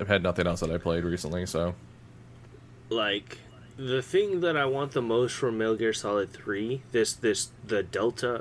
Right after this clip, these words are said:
Speaker 2: the Metal
Speaker 1: <laughs>
Speaker 2: Gear Solid
Speaker 1: Hmm.
Speaker 2: Delta <clears throat> game, I want them to confirm the theory that technically this is the V R game.
Speaker 1: Mm-hmm.
Speaker 2: This is Jack's mission of, uh, this is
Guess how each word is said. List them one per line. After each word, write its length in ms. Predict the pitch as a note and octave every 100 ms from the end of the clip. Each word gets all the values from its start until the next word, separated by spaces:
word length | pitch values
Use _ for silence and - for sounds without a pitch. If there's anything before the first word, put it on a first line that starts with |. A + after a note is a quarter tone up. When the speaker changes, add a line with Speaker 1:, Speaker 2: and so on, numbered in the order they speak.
| A#2
Speaker 2:
the 80 | A2
Metal 320 | A#2 B2 C3
Speaker 1:
<laughs> 0 |
Speaker 2:
Gear 320 | B2+ B2+ B2
Solid 380 | - A2+ A#2 A#2
Speaker 1:
Hmm. 120 | A#2
Speaker 2:
Delta 580 | G2+ G#2+ G#2+ A#2+ A2+ A2 - - - - - - - -
<clears throat> 800 | - - - - - - - A#2
game, 520 | B2 A#2 G2 F#2 F#2 - - - -
I 100 | A#2+
want 260 | B2 D3 D#3+
them 140 | F3
to 160 | D3+ D3
confirm 460 | D3 B2+ C3+ C3 B2+
the 100 | A2+
theory 420 | - G#2+ G#2+ G#2+
that 200 | G2+ F#2+
technically 540 | - A#2 C3 - A2
this 240 | G2+ G#2 G#2+
is 120 | F#2+
the 80 | F#2+
V 240 | E2+ F#2
R 200 | F2 F2
game. 300 | E2+ D2 E2+ - - - - - - - - - - -
Speaker 1:
Mm-hmm. 260 | A#2+ G#2+ F#2
Speaker 2:
This 160 | G2+
is 220 | B2+ G#2+
Jack's 480 | - - A2+ B2+ -
mission 480 | A2 G#2+ - G#2 A2
of, 340 | A2 G2+ -
uh, 100 | G#2+ G2
this 220 | A2+ -
is 200 | A2